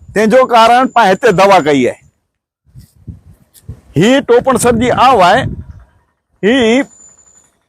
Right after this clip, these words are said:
ડોણ પાટીએ નો કરે, રાયણ પાટીએ એતાનો સીધો નો સીધો પાણી મુલક ચો પાણી સજી ખેતરે જો એ હેતાનો ટોપણસર મેં અચે તો એ ટોપણસર જો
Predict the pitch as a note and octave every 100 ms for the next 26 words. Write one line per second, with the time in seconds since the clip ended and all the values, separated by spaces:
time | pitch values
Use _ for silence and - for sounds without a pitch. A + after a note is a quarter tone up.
0 | _ _ _ D#3+ G3 B3+ C#4 G3+ A3 -
1 | C4 C4 C4 A3 C4 C4+ C#4 - - _
2 | - - - - _ - D3+ G3+ B3 C4+
3 | - _ G#3 A#3 A#3+ C4 C4+ C#4 - -
4 | - C4+ C4+ B3+ - B3 C#4 C#4 C4 C4
5 | C4 A#3+ A#3 G#3+ B3+ - A3 A#3 C4 A#3
6 | E3+ - A#3 D4+ - C4 B3 A3+ A#3 B3
7 | A3 A#3 B3 - A3+ C4 C4 A#3 G3 F#3
8 | - - - - - - - B3 G#3 C4
9 | B3 A#3+ A#3 A3+ B3+ G#3 A#3+ B3 B3+ E4
10 | D#4 A3 G3 G3 - - - - - -
11 | - C#4+ A#4+ A#3+ C#4 A#3+ C4+ C4+